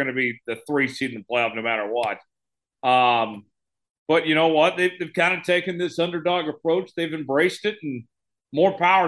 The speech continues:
to 'em. I mean, if, if their name was Oklahoma or Texas,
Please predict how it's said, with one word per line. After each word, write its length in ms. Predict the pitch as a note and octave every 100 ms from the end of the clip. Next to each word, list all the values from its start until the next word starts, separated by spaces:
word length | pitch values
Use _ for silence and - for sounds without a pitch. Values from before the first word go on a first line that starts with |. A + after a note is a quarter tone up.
| E3+
to 220 | F#3 E3
'em. 120 | G#2 - B2+
I 100 | C3+
mean, 340 | C#3 C#3+ C#3+
if, 240 | C#3+ B2+ - _ _ _ _ _
if 180 | D#3 D3+
their 200 | G3+ G#3+
name 340 | G3+ G#3+ G#3
was 380 | F#3+ F#3+ F3+ D#3
Oklahoma 600 | F#3+ F#3+ D#3+ E3 F#3 F#3
or 240 | F#3 E3
Texas, 680 | - F#3+ G3 - G#3 F#3 -